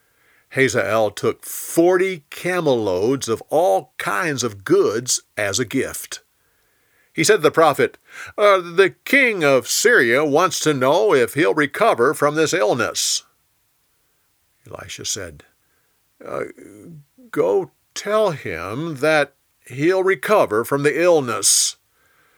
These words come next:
But that's not true.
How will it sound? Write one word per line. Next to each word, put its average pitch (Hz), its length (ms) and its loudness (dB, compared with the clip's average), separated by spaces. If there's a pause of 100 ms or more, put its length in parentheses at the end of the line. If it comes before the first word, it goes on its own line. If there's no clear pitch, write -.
(440)
But - 540 -6 (580)
that's 98 540 -4
not - 340 -8
true. 143 640 -10